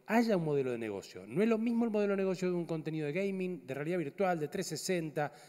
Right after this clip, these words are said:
de, mm, inmersiva, de, ca-, cada, cada contenido tiene que tener un, porque en Latinoamérica necesitamos que nuestros productos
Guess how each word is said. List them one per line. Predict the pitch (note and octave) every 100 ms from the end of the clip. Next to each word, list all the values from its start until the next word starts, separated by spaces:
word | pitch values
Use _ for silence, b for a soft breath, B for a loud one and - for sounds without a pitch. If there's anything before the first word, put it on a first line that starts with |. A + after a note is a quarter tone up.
| B
de, | C3+ E3 E3 D#3+ D#3+ D#3+ D#3+ D#3
mm, | D3+ D3 C3+ A#2+ C#3+ - -
inmersiva, | F#3 F3 E3 D3 G3 G3 F3 D#3
de, | E3 - D#3+ - -
ca-, | G#3 G3 -
cada, | A#3+ B3+ A#3 - - -
cada | - A3+ A#3 G#3+ G#3
contenido | F3 E3 F3 G#3+ G3 - B B _
tiene | F#3+ C4+ A#3
que | D3+
tener | C#3+ C#3
un, | C3+ C#3+
porque | D#3+ D3+ E3+
en |
Latinoamérica | F3 E3+ G3 A3 A3 G#3 E3+
necesitamos | D#3+ D3+ D#3+ F3 - A#3 A3
que | F3
nuestros | D3 -
productos | E3 F3 F#3